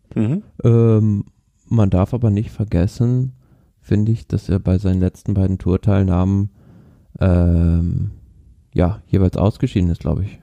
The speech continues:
Speaker 2: Ähm,
Speaker 1: Mhm.
Speaker 2: also auf jeden Fall heftige Stürze hatte und bei der letzten Vuelta ja auch,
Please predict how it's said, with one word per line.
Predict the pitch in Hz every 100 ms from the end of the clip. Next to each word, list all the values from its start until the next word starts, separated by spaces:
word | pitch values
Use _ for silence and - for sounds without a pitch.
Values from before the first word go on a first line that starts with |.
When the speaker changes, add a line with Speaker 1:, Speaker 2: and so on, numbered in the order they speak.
| -
Speaker 2:
Ähm, | 87 110
Speaker 1:
Mhm. | 113 -
Speaker 2:
also | - 90 87 -
auf | -
jeden | 98 98
Fall | 98 92 92 107 _ _ - _ _
heftige | 101 - 98 92
Stürze | 82 - 82 - 113
hatte | 104 - 113 -
und | 95 95 98 101 98 101 - - _ _ _ _ _ _ _ _ _ _ _ _ _ _ _
bei | - 87 90 87 87 90 90
der | 87
letzten | 87 90 - -
Vuelta | 101 85 90 143
ja | 120 78
auch, | 58 113 - -